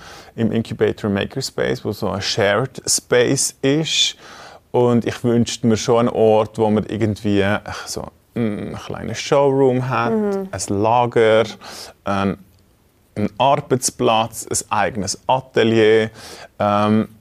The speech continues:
Speaker 1: halt so wie es bei uns ist, manchmal schafft man halt bis um vier Uhr am Morgen und manchmal ist es dann halt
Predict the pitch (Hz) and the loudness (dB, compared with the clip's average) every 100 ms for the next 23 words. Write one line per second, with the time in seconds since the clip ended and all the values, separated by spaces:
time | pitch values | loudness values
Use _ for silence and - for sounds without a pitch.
0 | _ _ - 110 110 - 117 120 - 123 | _ _ -10 -4 -4 -2 -2 -2 0 0
1 | 120 117 - 120 120 - 117 113 120 - | 2 0 0 0 0 -2 -2 -2 -4 -6
2 | - 107 117 - - 113 117 110 110 - | -4 -2 -2 -6 -6 -6 -4 -8 -8 -8
3 | 117 - - 117 127 127 120 117 117 117 | -8 -10 -4 0 2 2 2 2 2 2
4 | 117 110 101 110 110 104 104 107 107 107 | 0 0 0 -4 -2 0 0 -4 -6 -6
5 | 107 - 107 101 | -8 -8 -4 -6